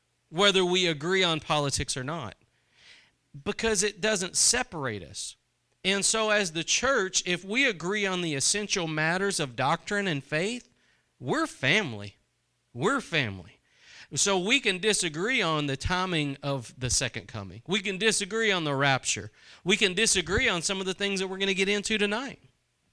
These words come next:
We can disagree on some of those things. The, uh,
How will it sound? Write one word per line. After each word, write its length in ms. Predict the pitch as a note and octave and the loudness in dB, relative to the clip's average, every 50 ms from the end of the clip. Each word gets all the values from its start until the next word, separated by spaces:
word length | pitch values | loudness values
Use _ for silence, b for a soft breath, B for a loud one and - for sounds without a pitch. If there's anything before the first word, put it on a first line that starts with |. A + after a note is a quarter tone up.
| _ _ _ _ _ _ _ _ _ _ _ _ _ | _ _ _ _ _ _ _ _ _ _ _ _ _
We 140 | - D#3+ - | -4 -2 0
can 160 | A3+ C4 A3 | 0 0 2
disagree 520 | F#3 A3 A3 - C4 B3+ E3+ G3 A3+ B3 A#3 | 4 6 6 6 6 4 2 2 2 4 4
on 120 | A3 G#3 | 4 2
some 220 | F#3+ - A3+ G#3+ G#3+ | 2 0 0 0 0
of 60 | G3+ | 0
those 220 | A#3+ C#4+ D4 - | 0 0 0 -2
things. 540 | - B3 F#3+ A#2 G2 G3 - - - - - _ _ _ _ _ _ _ _ _ _ _ _ _ _ _ - | -2 -4 -6 -6 -8 -6 -6 -4 -4 -6 -8 _ _ _ _ _ _ _ _ _ _ _ _ _ _ _ -10
The, 240 | D#3+ G3 G3+ G3 | -8 -6 -4 -4
uh, 40 | G3+ | -4